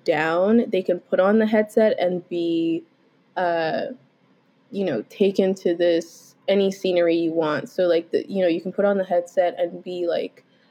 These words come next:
on top of a mountain or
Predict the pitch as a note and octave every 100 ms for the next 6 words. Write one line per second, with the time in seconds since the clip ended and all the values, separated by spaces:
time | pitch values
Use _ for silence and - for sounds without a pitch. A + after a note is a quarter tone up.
0 | _ F#3 F#3 G#3 G3 F#3+ F3+ E3+ D#3 D#3+
1 | E3+ F3+ D#3+ D#3 D#3 - F3 E3 D#3 D#3
2 | D#3 -